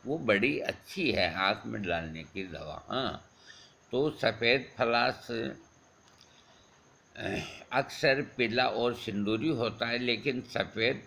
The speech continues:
फलाश बहुत ही दुर्लभ माना गया। लोगों का मानना है कि इसका फूल चमत्कारी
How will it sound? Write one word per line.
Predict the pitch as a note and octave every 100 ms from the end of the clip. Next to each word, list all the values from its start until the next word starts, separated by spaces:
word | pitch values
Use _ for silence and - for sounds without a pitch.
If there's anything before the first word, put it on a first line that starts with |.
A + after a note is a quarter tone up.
| -
फलाश | G#2 A2 A#2+ G#2
बहुत | G2+ G#2+ C#3+ C#3+
ही | C#3+
दुर्लभ | A2 G2 G2 A#2 D#3
माना | A2 F#2 F2 F2+
गया। | E2 E2+ D#2 E2+ - - - - F#2+
लोगों | G#2 G#2+ C3+ E3
का | D#3+
मानना | C3+ A2 G2+ A#2 B2+
है | C3+
कि | G#2 C#3 C#3 -
इसका | C3 A#2+ - B2+ G#2
फूल | - A2 C3 B2 -
चमत्कारी | G#2 G2+ G2 - G#2 G2+